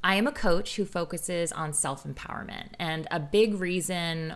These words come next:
why I'm so passionate about self-empowerment is because my life and my story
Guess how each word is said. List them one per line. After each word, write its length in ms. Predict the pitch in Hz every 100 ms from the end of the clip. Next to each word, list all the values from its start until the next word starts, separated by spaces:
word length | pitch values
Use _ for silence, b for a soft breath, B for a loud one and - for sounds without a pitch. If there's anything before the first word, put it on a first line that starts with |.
| -
why 240 | 170 160
I'm 200 | 156 151
so 240 | 151 156 147
passionate 720 | - - 208 254 - 170 151
about 320 | 143 143 139
self-empowerment 960 | - 143 143 147 143 135 139 131 139 - B B B B
is 200 | 185 180
because 540 | 165 185 175 170 165 -
my 300 | 165 170 190
life 600 | 220 196 175 170 160 - -
and 200 | 165 156
my 220 | 151 156
story 880 | 156 - - 151 143 139 110 -